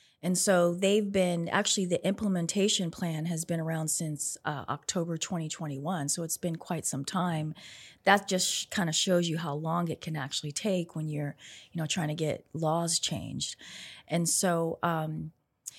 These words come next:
they're not only looking, this is super exciting, they're not only looking at a movable tiny home as a secondary unit,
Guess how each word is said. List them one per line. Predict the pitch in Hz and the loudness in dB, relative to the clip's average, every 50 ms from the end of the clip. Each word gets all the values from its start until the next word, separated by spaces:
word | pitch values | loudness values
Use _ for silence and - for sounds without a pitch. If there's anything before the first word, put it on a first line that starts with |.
| - - - - - | -18 -20 -18 -14 -10
they're | 175 185 196 196 233 269 | -2 2 4 6 8 8
not | 269 262 226 196 - - | 8 8 6 6 4 4
only | 185 190 190 180 170 180 | 4 4 2 2 0 0
looking, | 180 185 190 185 - 180 175 170 165 165 165 - - | 0 0 0 0 0 -2 -2 0 0 -2 -2 0 0
this | 185 202 - | 2 2 2
is | 156 151 | 2 2
super | - - 233 214 180 | 2 2 2 2 2
exciting, | 165 170 - - 165 151 147 156 | 2 2 2 2 2 0 0 2
they're | 180 196 | 2 2
not | 202 190 - - | 2 2 2 2
only | - 175 175 170 165 | 2 2 2 2 2
looking | 170 180 185 - 180 170 - - | 2 0 0 0 0 -2 -2 -2
at | - 160 156 147 - - | -2 -2 -2 -4 -4 -4
a | - 160 | -2 -2
movable | 160 165 175 180 180 180 170 165 | 0 0 0 -2 -2 -2 -2 -4
tiny | - - 185 165 160 160 | -4 -4 -4 -4 -4 -4
home | 160 170 160 160 156 | -4 -4 -6 -6 -6
as | - 156 151 - | -6 -6 -6 -6
a | 151 | -2
secondary | 147 - - - 185 180 - - - - - 175 165 156 151 147 147 | -2 0 2 2 2 0 0 -2 -4 -2 0 0 2 2 2 2 0
unit, | 147 165 208 247 233 180 156 - - | 2 4 6 6 6 6 4 2 -2